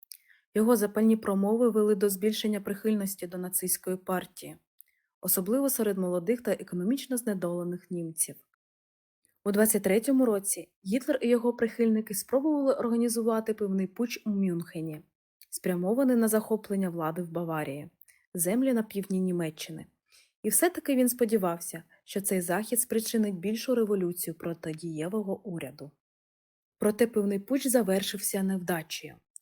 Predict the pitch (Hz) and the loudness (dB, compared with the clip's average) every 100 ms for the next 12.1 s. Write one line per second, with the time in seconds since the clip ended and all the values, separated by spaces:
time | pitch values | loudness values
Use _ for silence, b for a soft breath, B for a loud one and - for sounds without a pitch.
0 | _ 202 180 240 302 285 269 220 254 254 | _ -6 -2 0 2 4 4 2 2 4
1 | 240 226 233 226 214 180 180 226 233 202 | 4 2 2 0 0 -2 -2 0 0 -2
2 | 185 170 175 170 165 160 160 233 226 202 | -4 -4 -6 -4 -6 -4 -2 0 0 -2
3 | 170 170 - 254 254 247 220 190 - 156 | -4 -4 -4 -4 -2 0 0 -4 -6 -6
4 | 196 190 165 160 - - _ _ _ _ | -4 -2 -4 -10 -16 -18 _ _ _ _
5 | _ - 233 233 311 359 - - 220 269 | _ 2 2 4 4 4 2 -2 4 6
6 | 247 214 233 233 220 202 202 196 202 196 | 6 4 4 6 4 2 -4 -4 -6 -8
7 | - 185 185 185 214 294 - _ _ _ | -4 -2 -2 -2 -2 -2 -8 _ _ _
8 | - 208 190 175 240 294 247 220 220 202 | -6 -2 0 2 4 6 4 4 2 2
9 | 190 160 151 156 151 - _ _ _ _ | 0 0 -6 -12 -16 -20 _ _ _ _
10 | _ _ _ _ _ - 285 320 285 285 | _ _ _ _ _ 0 4 4 6 4
11 | 285 254 - 233 220 208 196 190 190 208 | 2 -4 2 4 4 2 0 -2 0 0
12 | 262 | 0